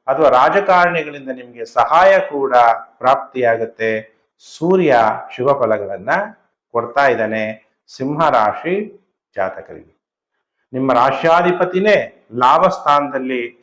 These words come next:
ಸಂಚಾರ ಆಗ್ತಾ ಇರೋದ್ರಿಂದ ನಿಮಗೆ, ನಿಮ್ಮ ಸ್ನೇಹಿತರಿಂದ ನಿಮ್ಗೆ ಲಾಭ, ನಿಮ್ಮ ಅರ್ನಿಂಗ್ಸ್ ಜಾಸ್ತಿ ಆಗತ್ತೆ,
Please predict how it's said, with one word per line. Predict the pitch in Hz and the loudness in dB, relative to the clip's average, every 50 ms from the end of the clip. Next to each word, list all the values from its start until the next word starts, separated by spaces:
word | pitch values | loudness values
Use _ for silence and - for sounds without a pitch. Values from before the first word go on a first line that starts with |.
| - - | -10 -8
ಸಂಚಾರ | 120 123 123 123 123 127 120 117 117 | -8 -6 -6 -4 0 2 4 4 6
ಆಗ್ತಾ | 117 117 117 117 - - 131 | 4 4 2 0 -2 -2 0
ಇರೋದ್ರಿಂದ | 127 131 123 127 135 135 139 147 156 170 175 175 175 175 - - _ _ _ _ _ _ _ _ _ | 0 0 -2 -2 -4 -4 0 0 2 2 2 2 0 -4 -12 -18 _ _ _ _ _ _ _ _ _
ನಿಮಗೆ, | 113 117 120 123 117 107 113 113 110 107 104 110 | -4 -2 -2 -2 -2 0 -2 -2 -2 -2 -4 -4
ನಿಮ್ಮ | 123 123 123 120 113 | -6 -4 -4 -4 -4
ಸ್ನೇಹಿತರಿಂದ | - - _ 127 135 160 180 185 185 180 170 156 151 135 131 131 | -6 -8 _ -2 0 0 0 0 -2 0 0 0 0 0 -4 -6
ನಿಮ್ಗೆ | 120 117 113 113 107 107 | -8 -8 -12 -20 -20 -20
ಲಾಭ, | 98 95 104 110 117 117 110 135 139 143 147 147 147 - - _ _ _ _ _ _ _ _ _ _ _ _ _ _ _ _ _ _ _ _ _ | -12 -2 0 2 2 2 2 2 4 4 4 2 0 -2 -6 _ _ _ _ _ _ _ _ _ _ _ _ _ _ _ _ _ _ _ _ _
ನಿಮ್ಮ | 117 135 135 135 123 123 123 | -2 0 2 4 4 4 4
ಅರ್ನಿಂಗ್ಸ್ | 127 147 156 165 175 170 - 120 | 2 2 0 0 0 -2 -4 -8
ಜಾಸ್ತಿ | 101 110 123 127 135 135 - - 151 | -2 0 0 0 0 -2 -4 -2 0
ಆಗತ್ತೆ, | 151 151 151 151 156 156 - 165 160 | 2 2 2 0 -2 -4 -4 -2 0